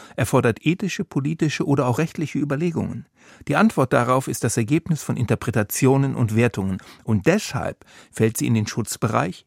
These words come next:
der Meinungsfreiheit. So in der F R die Völkerrechtlerin Isabel Feichtner, die im Übrigen betont, die Staatsräson darf nicht dazu dienen, Grundrechte einzuschränken.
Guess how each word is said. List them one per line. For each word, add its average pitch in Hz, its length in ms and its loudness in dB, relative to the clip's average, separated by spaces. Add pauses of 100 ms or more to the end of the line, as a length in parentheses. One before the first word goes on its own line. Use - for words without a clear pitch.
der 180 100 2
Meinungsfreiheit. - 1080 0 (960)
So 139 240 2
in 131 160 0
der 120 120 0
F 110 100 -2
R 120 220 0
die 139 100 -2
Völkerrechtlerin 113 800 0
Isabel 104 320 2
Feichtner, 110 640 -2 (100)
die 120 180 -2
im 107 80 -2
Übrigen 120 400 0
betont, 139 440 2 (540)
die - 80 4
Staatsräson 160 720 2
darf 123 240 2
nicht 170 260 0
dazu 151 300 0
dienen, 127 400 4 (240)
Grundrechte 127 640 0
einzuschränken. 143 720 -4